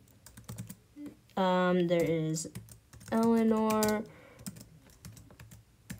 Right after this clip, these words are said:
Roosevelt. Um,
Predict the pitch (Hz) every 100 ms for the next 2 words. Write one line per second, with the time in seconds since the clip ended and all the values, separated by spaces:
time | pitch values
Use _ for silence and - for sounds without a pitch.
0 | - 175 165 156 151 143 139 294 - -
1 | - - - - - - - - - -
2 | - - - - - - _ _ - -
3 | - 247 254 254 247 247 247